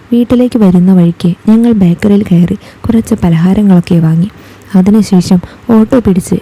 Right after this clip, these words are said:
വീട്ടിലേക്ക് പോന്നു. ഇന്നാണ് ഗോപൻ മാഷ് ട്യൂഷൻ എടുക്കാൻ വരാം എന്ന് പറഞ്ഞിട്ടുള്ളത്. വീട്ടിലെത്തിയ ഉടനെ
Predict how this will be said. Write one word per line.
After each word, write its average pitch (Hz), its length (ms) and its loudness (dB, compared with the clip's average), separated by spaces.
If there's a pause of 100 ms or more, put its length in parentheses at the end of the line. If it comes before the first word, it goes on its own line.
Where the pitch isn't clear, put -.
വീട്ടിലേക്ക് 208 600 0
പോന്നു. 175 240 -2 (400)
ഇന്നാണ് 240 460 2
ഗോപൻ 180 320 2
മാഷ് 180 300 0 (200)
ട്യൂഷൻ 220 400 0
എടുക്കാൻ 190 320 2
വരാം 175 240 2 (120)
എന്ന് 202 260 2
പറഞ്ഞിട്ടുള്ളത്. 170 640 0 (400)
വീട്ടിലെത്തിയ 190 640 0
ഉടനെ 175 240 2